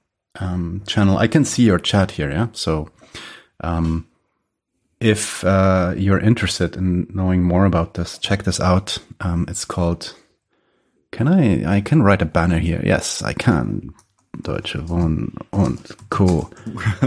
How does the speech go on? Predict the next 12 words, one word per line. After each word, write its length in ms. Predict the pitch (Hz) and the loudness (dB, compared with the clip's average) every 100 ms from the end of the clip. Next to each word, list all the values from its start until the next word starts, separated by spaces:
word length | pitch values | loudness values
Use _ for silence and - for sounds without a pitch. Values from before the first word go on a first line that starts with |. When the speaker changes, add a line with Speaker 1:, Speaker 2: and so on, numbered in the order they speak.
| 110 | 0
Speaker 1:
enteignen. 1400 | 95 85 - - - - 95 92 90 92 85 85 85 - - - - - - _ - - - - - - - | 0 0 -2 -12 -10 2 4 4 4 4 4 2 -2 -8 -20 -20 -20 -20 -20 _ -6 -6 -6 -12 -12 -10 -4
Speaker 2:
On 440 | 104 98 101 98 | 0 2 2 0
Twitch, 560 | - 208 226 - - - | 0 0 0 -4 -12 -8
Luki 380 | 104 107 170 - | -2 0 0 2
Speaker 1:
Bonk. 140 | 95 | 2
Speaker 2:
Worker. 320 | 92 - 95 110 | 2 0 -2 4
Speaker 1:
That's 240 | 127 117 | 4 6
what 140 | 127 113 | 4 6
it 80 | |
looks 200 | 110 107 | 4 4
like. 220 | 120 - - - - - - _ | 2 0 -2 -12 -18 -20 -20 _
Speaker 2:
Uh, 260 | 87 92 90 | -2 0 0